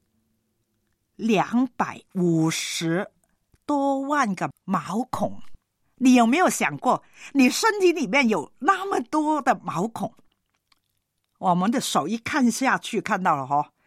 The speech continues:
其实面孔都看到那些毛孔的哈。哇，分布在我们整个身体里面，很多两百五十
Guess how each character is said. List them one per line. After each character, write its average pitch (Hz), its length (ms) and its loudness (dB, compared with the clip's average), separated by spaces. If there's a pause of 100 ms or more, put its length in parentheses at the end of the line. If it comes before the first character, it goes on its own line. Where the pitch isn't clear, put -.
(520)
其 240 220 -2
实 254 100 2
面 285 260 4
孔 175 220 0
都 190 100 -4
看 262 220 0
到 214 300 0
那 240 100 -2
些 240 140 -4
毛 170 200 0
孔 - 240 -10
的 147 120 -10
哈。 - 260 -12 (1080)
哇， 277 140 2
分 359 280 0
布 320 180 -2
在 254 220 -2
我 180 140 -2
们 190 120 -2
整 170 260 -4
个 202 140 -4
身 302 240 0
体 214 100 0
里 214 200 -4
面， 175 320 -6 (920)
很 214 460 2
多 254 460 -4 (580)
两 214 420 2
百 147 300 -2
五 147 260 -6
十 165 480 -4